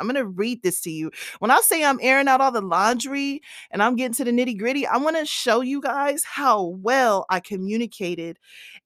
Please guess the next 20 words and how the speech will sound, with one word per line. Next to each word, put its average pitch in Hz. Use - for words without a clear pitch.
and 190
how 233
respectful 220
I 180
was 185
when 196
I 254
got 233
my 180
point 233
across 170
and 160
how 233
he 220
threw 202
it 165
back 190
in 185
my 165
face. -